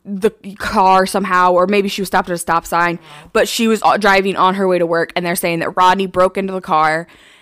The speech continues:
and was able to commit this crime but not leave a trace of evidence.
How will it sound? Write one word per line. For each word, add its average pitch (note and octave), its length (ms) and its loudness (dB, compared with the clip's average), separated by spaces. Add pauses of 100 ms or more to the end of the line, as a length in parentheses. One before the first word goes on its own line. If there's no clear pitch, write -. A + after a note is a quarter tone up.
(140)
and F3+ 200 0
was F3 240 0
able F3 320 0
to E3+ 300 -4
commit G3+ 320 -2
this - 180 -4
crime E3 540 -4 (120)
but E3+ 120 -2
not E3 240 0
leave E3 120 -4
a E3 60 -2
trace - 640 -6
of D3+ 160 -4
evidence. - 760 -10